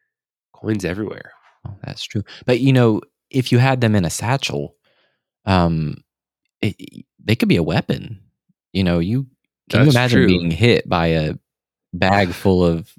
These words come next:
Speaker 2: four hundred dollars worth in golden dollars?
Speaker 1: Ooh,
Speaker 2: That would do some
Speaker 1: that's true.
Speaker 2: damage.
Speaker 1: It would. You have to, you'd have to develop, um, like, a, your own sort of fighting style and be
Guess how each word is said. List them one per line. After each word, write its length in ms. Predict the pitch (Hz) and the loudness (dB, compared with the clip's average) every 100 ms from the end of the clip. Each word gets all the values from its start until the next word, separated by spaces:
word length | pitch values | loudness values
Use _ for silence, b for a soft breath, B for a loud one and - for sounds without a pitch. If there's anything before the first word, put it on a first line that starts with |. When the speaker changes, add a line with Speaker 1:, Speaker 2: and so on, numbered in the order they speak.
| _ - | _ -12
Speaker 2:
four 260 | - 101 | 0 2
hundred 260 | 92 90 85 | 2 2 2
dollars 360 | 90 90 80 87 | 2 2 -2 -2
worth 220 | 85 90 | -4 -6
in 120 | 87 | -4
golden 300 | 90 92 78 | -2 0 -2
dollars? 540 | 76 - - - _ _ _ _ _ _ _ _ _ _ - | -4 -8 -14 -20 _ _ _ _ _ _ _ _ _ _ -6
Speaker 1:
Ooh, 140 | 196 | -4
Speaker 2:
That 120 | - 117 | -2 -2
would 80 | |
do 100 | 110 95 | -2 -2
some 160 | - | -2
Speaker 1:
that's 100 | 101 | -4
true. 280 | 82 139 123 | 0 0 0
Speaker 2:
damage. 120 | - b b b b b _ _ | -6 b b b b b _ _
Speaker 1:
It 180 | 110 76 | -6 -4
would. 400 | 110 120 110 - _ - | 0 2 0 -4 _ -2
You 200 | 120 120 | 0 0
have 220 | 135 - | -2 -2
to, 200 | 127 104 | -4 -4
you'd 160 | 117 107 | -4 -4
have 240 | 110 117 | -4 -4
to 100 | 110 | -4
develop, 640 | 98 87 87 90 90 - - _ _ _ _ _ - | -6 -6 -6 -6 -8 -10 -20 _ _ _ _ _ -10
um, 520 | 90 82 82 78 _ _ _ _ 98 | -6 -6 -6 -14 _ _ _ _ -10
like, 180 | 98 | -6
a, 120 | 90 - | -6 -4
your 140 | 98 | -2
own 200 | 95 98 | 0 -2
sort 240 | 92 98 92 | -2 -2 -2
of 80 | - | -4
fighting 380 | - 90 95 | -10 -8 -8
style 480 | - - 113 127 - _ _ _ _ _ _ - | -10 -8 -6 -6 -8 _ _ _ _ _ _ -2
and 160 | 107 | -2
be 480 | 95 98 98 95 - | 0 2 2 2 -2